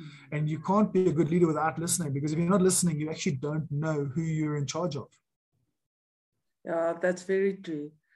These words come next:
Speaker 1: I remember that day you, you said that know the people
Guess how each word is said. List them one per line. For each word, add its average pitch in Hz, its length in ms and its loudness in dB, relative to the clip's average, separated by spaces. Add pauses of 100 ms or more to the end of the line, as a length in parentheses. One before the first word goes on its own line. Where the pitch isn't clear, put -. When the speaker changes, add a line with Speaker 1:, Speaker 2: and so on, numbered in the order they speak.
(440)
Speaker 1:
I 202 60 0
remember 240 460 8
that 226 320 6
day 214 460 10
you, 196 640 -2 (180)
you 202 220 -2
said - 560 -2 (240)
that 208 260 2 (300)
know 277 340 8
the 349 140 4
people 285 880 2